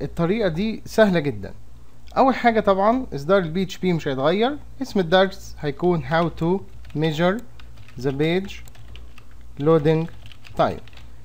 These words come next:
الصفحة اتعمل لها لودنج في قد إيه أو اتكريتد في قد إيه كل واحد.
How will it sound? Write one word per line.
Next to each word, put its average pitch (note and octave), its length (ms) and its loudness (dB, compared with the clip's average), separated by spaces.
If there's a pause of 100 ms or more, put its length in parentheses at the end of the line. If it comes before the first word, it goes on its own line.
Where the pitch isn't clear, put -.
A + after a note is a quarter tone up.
(140)
الصفحة F3+ 380 2
اتعمل D3+ 320 2
لها F3 140 4
لودنج D3+ 360 2
في C3 120 -2
قد B2 180 -2
إيه G3+ 220 2 (100)
أو G#3 220 8
اتكريتد E3 520 0
في A#2+ 120 0
قد C3 180 0
إيه F3+ 140 2
كل E3+ 240 0
واحد. D#3 360 0